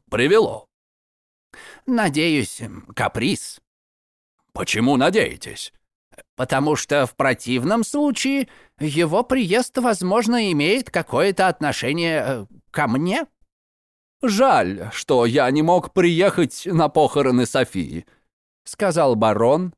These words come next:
Готфрид Вильгельм фон Лейбниц.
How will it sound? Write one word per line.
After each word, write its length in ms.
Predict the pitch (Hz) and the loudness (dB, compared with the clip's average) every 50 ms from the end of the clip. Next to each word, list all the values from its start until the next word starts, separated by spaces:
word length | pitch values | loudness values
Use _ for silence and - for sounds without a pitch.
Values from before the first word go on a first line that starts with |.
| _ - | _ -8
Готфрид 640 | 147 131 147 147 151 143 - - 156 160 156 151 | -2 0 2 2 2 0 -2 -2 -2 -2 -2 -2
Вильгельм 640 | 139 123 127 127 120 110 117 123 123 123 123 120 123 | -2 -2 0 0 0 0 0 2 2 2 2 0 -2
фон 320 | 113 - 135 127 127 131 147 | 0 0 0 2 2 2 2
Лейбниц. 680 | 180 170 95 - - - - - - - - - - | 2 0 0 -2 -6 -12 -18 -20 -20 -20 -20 -20 -20